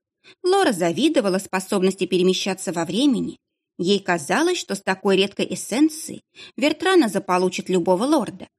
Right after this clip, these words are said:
какого пожелает. Если бы так. «Все хорошо, честно. Я задремала, и мне приснился кошмар». «Кошмар», повторила Мэй, отнимая ладони от заплаканных глаз.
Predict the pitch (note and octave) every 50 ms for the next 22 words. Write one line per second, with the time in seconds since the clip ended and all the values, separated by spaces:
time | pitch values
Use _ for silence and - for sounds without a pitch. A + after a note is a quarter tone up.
0 | _ - F#3 F3 - F#3+ E3+ E3+ E3 F3+ F3+ - F#3+ G3 A3+ G#3+ E3+ - - -
1 | _ _ _ _ _ _ _ _ _ _ - A#3+ F3+ E3+ F3+ E3 - - - -
2 | F3 F#3 - - G3+ - - _ _ _ _ _ _ _ _ _ _ _ _ _
3 | _ _ _ _ _ _ _ _ _ _ _ _ _ _ _ _ _ _ - -
4 | - - D4+ - - D4 D4 C#4+ - - - - - _ _ _ _ _ _ -
5 | - F#4 C#4 - - - - - - _ _ _ _ _ - - E3 G3 F#3+ F3
6 | G#3 G#3 D#4 F#4 G4 E4+ B3 G#3 F#3 F#3 G3 - _ _ _ _ - G#3 F#3 F#3
7 | G#3+ D4+ F#4+ - F4 - - - F#3+ F#3 - F3 - A3 - - - B3+ G3 -
8 | - - _ _ _ _ _ _ _ _ _ _ _ _ _ _ _ _ _ _
9 | - D#4+ - - - - D4+ C#4+ B3+ F#3+ E3 - - _ _ _ _ _ _ _
10 | - F#3+ F#3+ - - G#3 F#3+ F3+ F3+ F3+ E3+ D#3+ D3+ D3+ F3 - F4 F4 - A3+
11 | - G3+ F#3+ F#3 F3+ F3+ F3 F3 F3 F3 F3 D#3+ - F3+ F3+ F3+ F3+ - F#3+ E3
12 | F#3+ E3+ - F3+ F3 E3+ - - E3 E3 E3+ E3+ E3+ G#3 A3 F#3+ - - - -
13 | -